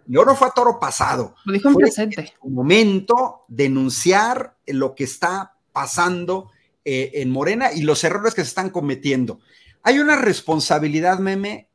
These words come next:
Speaker 1: que va más allá, que me disculpe, Mario Delgado o quien sea. Es el proyecto, ¿eh? Eh, muy bien en Toluca, cuando Claudia Sheinbaum,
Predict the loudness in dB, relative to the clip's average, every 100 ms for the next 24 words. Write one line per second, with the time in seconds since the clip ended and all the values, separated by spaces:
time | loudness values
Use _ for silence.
0 | _ -2 0 0 0 -2 0 2 0 -2
1 | -10 _ _ _ _ _ _ -2 -2 -2
2 | -4 -4 -2 4 2 2 -2 0 2 0
3 | 0 0 -2 -2 -6 -6 -8 -4 -6 -6
4 | _ _ _ _ _ _ _ -12 -2 0
5 | 0 -4 -2 -2 -6 -10 -18 -18 -20 _
6 | _ _ _ _ _ -10 -2 0 0 -4
7 | -14 -14 0 4 4 4 4 4 4 0
8 | 0 0 -6 -12 -16 _ _ _ _ -6
9 | -4 -2 -2 2 2 2 2 0 2 2
10 | 0 -4 -6 -10